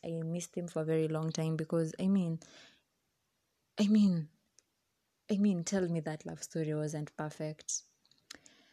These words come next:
So, yeah, I hope he's happy in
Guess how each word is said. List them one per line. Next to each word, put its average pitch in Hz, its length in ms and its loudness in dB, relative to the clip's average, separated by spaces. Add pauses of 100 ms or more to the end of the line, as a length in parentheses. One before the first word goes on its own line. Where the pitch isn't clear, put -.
(520)
So, 220 680 -4 (420)
yeah, 190 300 -2
I 170 80 -2
hope 190 260 -4
he's 156 280 -6
happy 196 600 -10
in 156 380 -8